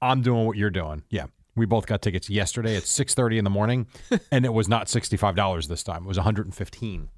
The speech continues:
Speaker 2: Why?
Speaker 1: So th-, I'm out. Uh, construction zone.
Speaker 2: Wow.
Speaker 1: Yeah. So that's, that's done.
Speaker 2: That oasis is over.
Speaker 1: It is, because now if I, if I would have gone back,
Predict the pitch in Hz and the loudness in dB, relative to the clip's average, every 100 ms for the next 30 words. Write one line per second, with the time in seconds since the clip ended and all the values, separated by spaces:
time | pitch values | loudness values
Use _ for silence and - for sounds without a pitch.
0 | _ - 139 180 135 - - 87 92 - | _ -4 -2 0 -4 -10 -14 -12 -10 -6
1 | 104 90 - 110 110 110 - 107 - 127 | -2 -2 -2 2 4 2 0 -4 -2 -2
2 | - 98 78 76 73 - _ _ - - | -2 -6 -4 -6 -8 -16 _ _ -20 -14
3 | 156 135 160 202 214 202 170 131 107 110 | -4 -2 0 -2 -4 -6 -8 -10 -6 -2
4 | 104 78 - _ - 110 123 117 - 120 | -2 -4 -10 _ -2 2 4 2 2 2
5 | 101 - 90 73 76 _ _ _ - 127 | 2 -2 -6 -8 -16 _ _ _ -2 2
6 | 120 117 110 - 120 120 107 104 92 - | 6 6 4 0 -4 -2 -2 -2 -4 -12
7 | - _ 180 208 180 127 160 - 147 139 | -18 _ 6 8 6 4 4 6 4 4
8 | 117 139 156 165 160 151 110 135 110 139 | 4 4 6 6 4 0 -2 -2 0 0
9 | 143 139 120 135 139 175 175 135 156 143 | 0 -2 2 2 4 4 4 4 4 4
10 | 135 139 135 - | 2 4 2 -2